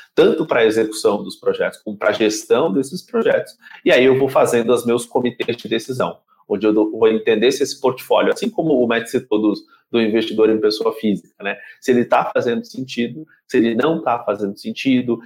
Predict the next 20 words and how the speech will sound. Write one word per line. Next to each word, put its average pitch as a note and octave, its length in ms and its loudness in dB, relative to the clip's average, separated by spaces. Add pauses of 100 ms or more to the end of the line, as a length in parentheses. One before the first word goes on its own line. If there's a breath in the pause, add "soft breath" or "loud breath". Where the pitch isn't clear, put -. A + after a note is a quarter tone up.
se - 100 0
eu C3 60 4
tenho D3 180 0
que C#3 120 -4
matar C3+ 340 0
alguma C3 320 2
iniciativa, A2+ 680 -2
se A2+ 120 -6
nesse A#2 220 -2
momento A2+ 300 -2
eu A2 80 -6
tenho A2 180 -6
que A2 140 -12
investir G#2+ 420 -4
mais, G2+ 320 -2
se - 80 -8
eu G#2+ 60 0
preciso A#2+ 280 -8
pôr A#2 160 4
outro B2 640 4